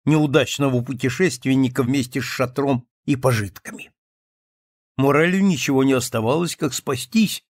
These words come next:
бегством на берег. Но и это было нелегкой задачей. Вокруг него бушевал поток, унося в своем бешеном стремлении вывороченные с корнями деревья. К счастью, Морель был неплохой пловец.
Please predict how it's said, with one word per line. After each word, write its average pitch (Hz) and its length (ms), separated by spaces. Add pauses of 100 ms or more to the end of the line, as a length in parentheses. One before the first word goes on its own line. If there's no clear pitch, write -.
(120)
бегством 165 640
на 185 80
берег. - 560 (560)
Но 127 200
и 160 120
это 160 320
было 160 200
нелегкой 110 680
задачей. - 720 (600)
Вокруг 127 400
него 147 300
бушевал 151 540
поток, 165 580 (200)
унося 131 460
в 127 80
своем 135 420
бешеном 127 420
стремлении 135 840 (200)
вывороченные 123 800
с 107 100
корнями 113 520
деревья. 101 580 (680)
К - 60
счастью, 147 540
Морель 120 380
был 135 200
неплохой 127 580
пловец. 107 640